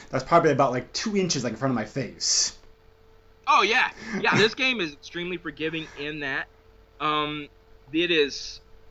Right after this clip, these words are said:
Speaker 2: the hit detection and, and all that. Of course, and it has to be. It literally has to be because there's no other way this game is gonna work very well without it.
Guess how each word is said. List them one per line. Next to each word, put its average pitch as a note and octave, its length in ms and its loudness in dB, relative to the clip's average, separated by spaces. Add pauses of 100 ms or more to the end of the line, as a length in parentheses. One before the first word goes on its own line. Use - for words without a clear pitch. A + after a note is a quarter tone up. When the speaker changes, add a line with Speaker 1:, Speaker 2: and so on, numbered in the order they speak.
(1500)
Speaker 2:
the C#3 260 4
hit F3+ 240 -2
detection E3+ 560 -2
and, C#3 260 -8
and C3+ 160 -4
all C3+ 200 0
that. C3+ 300 0 (300)
Of D3+ 160 0
course, E3 540 0 (460)
and C#3+ 100 -6
it A#2+ 100 -2
has B2 400 -2
to A#2 100 -6
be. G2+ 160 -6
It C3+ 220 0
literally D3 580 2
has A2+ 340 0
to A#2 60 -12
be A#2 120 -2
because A#2+ 320 -4
there's C#3+ 180 0
no E3+ 300 4
other B2+ 160 4
way A2 220 2
this G#2 180 0
game G#2+ 220 -4
is F#2+ 100 -8
gonna G2+ 180 -2
work F#2+ 280 0
very F2 240 0
well E2+ 240 0
without E2+ 340 2
it. D#2+ 100 -4